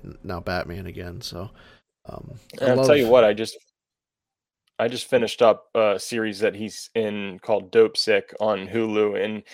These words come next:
Speaker 2: his, he does a tremendous job in, in the role that he's in, and
Speaker 1: He's so
Speaker 2: I just
Speaker 1: good.
Speaker 2: really enjoyed,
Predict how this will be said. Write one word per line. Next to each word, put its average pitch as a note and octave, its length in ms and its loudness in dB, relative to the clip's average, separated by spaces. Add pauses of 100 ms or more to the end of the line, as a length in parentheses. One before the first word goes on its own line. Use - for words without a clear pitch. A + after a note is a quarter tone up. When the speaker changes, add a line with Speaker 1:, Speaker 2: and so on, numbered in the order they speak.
(640)
Speaker 2:
his, A#2+ 320 -2 (300)
he B2 200 -6
does A#2 220 6
a G#2+ 60 -10
tremendous G#2+ 540 -6
job G2 360 2
in, F2+ 220 -6
in G2 380 -10
the G#2 100 -6
role G2+ 320 -2
that G2 120 -10
he's G2+ 220 -12
in, F#2+ 320 -6
and F#2 560 -8
Speaker 1:
He's F3+ 140 -4
so - 140 0
Speaker 2:
I G#2 60 2
just D#2+ 260 -8
Speaker 1:
good. - 140 -18
Speaker 2:
really G2+ 440 -2
enjoyed, G2+ 480 -4